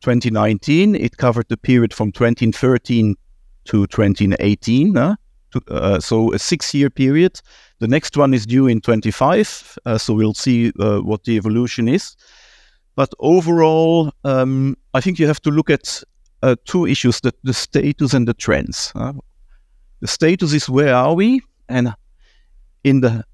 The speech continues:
in the Habitats Directive, we look very much at how far are we from the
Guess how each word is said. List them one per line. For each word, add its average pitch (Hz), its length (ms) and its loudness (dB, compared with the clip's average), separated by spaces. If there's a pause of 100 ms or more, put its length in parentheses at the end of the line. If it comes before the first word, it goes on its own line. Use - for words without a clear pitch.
in 120 140 2
the 117 80 2
Habitats 165 540 -2
Directive, 143 460 0
we 123 100 4
look 131 200 -2
very 135 240 2
much 135 240 0
at 127 120 0
how 156 300 -2
far 143 460 -6
are 127 120 -4
we 123 160 2
from - 280 -2
the 120 100 0